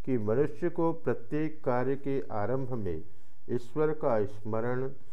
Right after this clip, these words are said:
तथा उनके नाम का उच्चारण अवश्य करना चाहिए। संपूर्ण जगत के रचयिता और सब लोकों की रक्षा करने वाले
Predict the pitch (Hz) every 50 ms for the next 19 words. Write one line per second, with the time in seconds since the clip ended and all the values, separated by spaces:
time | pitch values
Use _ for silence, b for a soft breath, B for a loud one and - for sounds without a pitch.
0 | b b b b - 131 - 147 139 131 127 120 113 110 101 107 110 95 90 95
1 | 101 113 123 127 135 135 131 139 127 117 104 98 98 - - - 104 101 107 107
2 | 113 117 113 - - - 95 101 110 - - 147 143 - 131 113 104 95 95 92
3 | 87 90 90 85 82 85 - 80 71 76 67 - - - - - - b b b
4 | b b b b b b b b b b b - - - - - - - - -
5 | 135 135 143 143 147 170 180 185 185 185 175 131 104 113 120 127 156 156 151 -
6 | - 165 156 151 143 143 143 143 - 117 117 113 113 127 123 120 120 123 123 123
7 | - - - - - - - - - - - - - 110 113 117 117 107 110 107
8 | - 104 - - 160 160 160 160 139 123 120 117 107 104 147 143 143 147 143 131
9 | 113 107 101 101 101 - - - 131 127 127 127 131 117 123 123 127 123 120 120
10 | 123 120 123 131 135 135 147